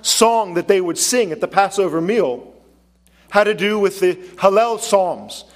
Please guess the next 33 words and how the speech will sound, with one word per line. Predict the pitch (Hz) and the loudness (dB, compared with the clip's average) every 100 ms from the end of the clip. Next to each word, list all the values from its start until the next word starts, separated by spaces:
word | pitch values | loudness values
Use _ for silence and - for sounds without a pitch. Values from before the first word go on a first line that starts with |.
| - | -4
In | 190 | 0
the | 185 | 2
book | 214 | 2
of | 208 165 | 0 2
Psalms, | 220 208 170 | 2 2 0
there's | 160 185 | -2 -2
a | 170 | -2
series | - 233 233 190 | -2 0 0 0
of | |
Psalms | - 214 190 165 - - - | 2 4 2 -2 -14 -8 2
that | 202 | 2
go | 220 214 | 4 0
from | 202 202 180 - - | 0 -2 -2 -6 -2
Psalm | - 208 202 | 2 2 2
one | 208 | -2
hundred | 196 214 214 208 - | -2 0 -2 -2 -4
and | 196 | -4
thirteen | 185 233 220 - 220 240 220 - | 2 2 2 -2 0 -2 -4 -8
to | - | 0
one | 202 190 | 0 2
hundred | 202 185 202 - - | 0 0 -2 -6 -2
and | 175 | 2
eighteen. | 214 214 - 143 - - _ _ _ _ _ _ _ _ _ _ _ - | 2 0 -8 -8 -10 -20 _ _ _ _ _ _ _ _ _ _ _ 2
And | 208 | 2
it's | 214 | 2
believed | 160 208 269 262 | -2 0 0 0
that | 208 | 0
that's | - 226 226 | 2 -2 -4
the | 214 | -10
thing | - 220 214 | 0 0 2
that | 180 | -2
Jesus | 151 180 151 147 | -4 -6 -4 -2
sang | - 220 170 143 | 2 2 0 -4